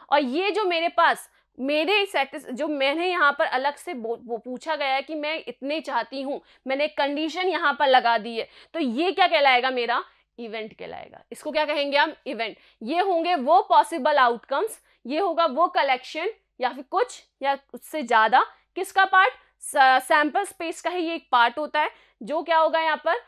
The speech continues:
पॉसिबल आउटकम्स हमें देगा, हमारे according देगा, जो भी हम चाहते हैं, ठीक है। So यहाँ पे जो इवेंट होता है वो क्या होता है? Actually सबसेट होता है किसका? सैंपल स्पेस का। आप देखोगे कि जो इवेंट जो हमने निकाला है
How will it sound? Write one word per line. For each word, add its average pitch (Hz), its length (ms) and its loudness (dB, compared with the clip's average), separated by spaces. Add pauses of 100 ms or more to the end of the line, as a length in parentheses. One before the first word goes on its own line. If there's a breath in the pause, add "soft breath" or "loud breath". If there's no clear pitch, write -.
(160 soft breath)
पॉसिबल 262 420 0
आउटकम्स 269 540 0
हमें 285 220 -2 (360)
देगा, 208 360 2 (340)
हमारे 359 400 4
according 247 360 2
देगा, 220 220 0
जो 254 180 -4
भी 247 100 -6
हम 339 200 -4
चाहते 294 400 0
हैं, 196 100 -10
ठीक 247 160 -12
है। 349 120 -4 (280 soft breath)
So 330 120 -6
यहाँ 302 360 2
पे 370 160 -4
जो 285 100 -6
इवेंट 320 480 -2
होता 285 280 -2
है 277 240 -4 (260 soft breath)
वो 277 100 -6
क्या 330 200 -2
होता 320 240 2
है? 302 120 0
Actually 302 280 -10
सबसेट 339 720 0
होता 247 300 0
है 269 200 0 (260 soft breath)
किसका? 320 360 -2 (220)
सैंपल 254 560 -2 (320)
स्पेस 233 420 -2
का। 214 100 -6
आप 277 220 4
देखोगे 269 420 -2
कि 311 120 -8
जो 302 120 -8
इवेंट 277 520 -8
जो 226 160 -10
हमने 285 220 -8
निकाला 233 440 -2
है 277 240 -6